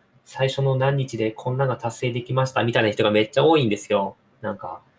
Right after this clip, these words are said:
もうとっとと一ページ目にね、なんかあの、ブログの話なんで、ちょっとブログ今回わかんない人は、ちょっと専門用語とか出てきてちょっとわかんないと思うんですけど、みんなでこう今、十日目ぐらいですかね、実際にこう記事を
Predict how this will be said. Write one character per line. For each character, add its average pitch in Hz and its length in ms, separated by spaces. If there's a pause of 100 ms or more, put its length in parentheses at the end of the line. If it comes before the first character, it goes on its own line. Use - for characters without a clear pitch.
(420)
も 127 160
う - 40
と 139 140
っ 139 60
と 131 100
と 107 220
一 - 200
ペ 127 140
ー - 20
ジ 127 120
目 127 100
に 123 100
ね、 123 220
な 123 80
ん 113 40
か 107 80
あ - 20
の、 98 160
ブ 131 120
ロ 170 120
グ 196 60
の 185 80
話 170 380
な 113 100
ん - 20
で、 101 80
ち - 40
ょ - 20
っ - 20
と 104 80
ブ 117 100
ロ 156 80
グ 160 80
今 156 140
回 101 100
わ 113 80
か 160 140
ん 151 40
な 117 80
い 101 40
人 98 160
は、 98 260
ち - 60
ょ - 20
っ - 20
と - 80
専 123 220
門 123 460 (320)
用 139 160
語 107 80
と - 60
か 101 80
出 - 60
て 107 80
き - 60
て - 80
ち - 80
ょ 107 40
っ - 20
と - 20
わ 104 60
か 117 80
ん - 20
な 104 60
い - 40
と 101 60
思 101 80
う 98 40
ん - 20
で - 40
す - 60
け 98 80
ど、 104 220 (680)
み 170 100
ん - 20
な 185 80
で 113 100
こ 107 160
う 110 60
今、 95 360 (480)
十 180 240
日 185 140
目 190 120
ぐ 202 100
ら 175 80
い - 20
で 90 60
す - 80
か 98 100
ね、 120 300
実 107 160
際 117 160
に 113 80
こ 107 100
う 104 40
記 - 140
事 113 80
を 104 100